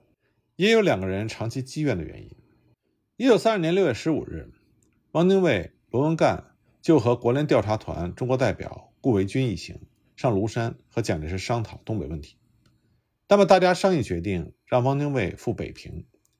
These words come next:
一面向调查团陈说立场，一面希望能够推动张学良解决汤玉麟，夺取热河，巩固华北。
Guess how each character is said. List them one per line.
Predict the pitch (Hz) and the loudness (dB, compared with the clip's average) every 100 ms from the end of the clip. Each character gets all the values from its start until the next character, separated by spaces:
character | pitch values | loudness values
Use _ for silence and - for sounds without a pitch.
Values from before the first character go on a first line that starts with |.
| - | -6
一 | 139 | 2
面 | 170 143 | 2 2
向 | 131 101 | 0 0
调 | 110 | 0
查 | 110 107 | 0 0
团 | - 85 87 - | -4 -10 -10 -10
陈 | - 101 | -10 -6
说 | 117 | -4
立 | 120 | -4
场， | 95 - _ _ _ _ _ | -6 -12 _ _ _ _ _
一 | 123 | -2
面 | 117 113 | 0 0
希 | - | 0
望 | 131 | 0
能 | 98 | 0
够 | 104 92 | -2 -2
推 | - 147 | 0 0
动 | 123 | 0
张 | 85 95 | -2 -4
学 | 92 | -4
良 | 87 - 80 - _ | -6 -8 -14 -20 _
解 | - 87 | -2 -2
决 | 76 104 | 0 -4
汤 | - 120 | -4 -6
玉 | 92 | -6
麟， | - 90 _ _ _ | -10 -18 _ _ _
夺 | - 147 | 2 2
取 | - | 2
热 | - 95 | -2 -2
河， | 80 - - _ _ | -4 -14 -20 _ _
巩 | - 85 | -8 -4
固 | 87 | -4
华 | - 78 | -6 -12
北。 | - | -16